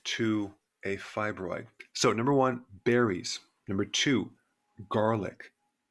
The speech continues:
Three, cauliflower. Four, tomato. Five, onion. Six, broccoli sprouts. Seven, peppermint. You can do that in a tea or blend in with certain foods.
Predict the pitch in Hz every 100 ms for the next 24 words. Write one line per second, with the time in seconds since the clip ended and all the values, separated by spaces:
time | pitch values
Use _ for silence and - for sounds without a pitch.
0 | _ - 127 135 95 - _ _ _ _
1 | _ _ - - 165 196 131 - 98 90
2 | 110 165 - _ - - 165 143 98 -
3 | _ - 139 107 95 92 117 190 - _
4 | _ _ _ _ - - 127 123 127 127
5 | - _ _ _ - 131 117 104 151 175
6 | _ _ _ _ - - 185 190 - -
7 | - _ _ _ _ _ _ - 156 170
8 | 127 117 - 90 135 - - _ - -
9 | 135 139 135 - _ - - 190 131 92
10 | 95 170 - - - - 110 117 117 117
11 | 110 101 92 - 123 135 - 113 107 107
12 | 104 107 110 113 107 98 - 107 101 117
13 | 139 156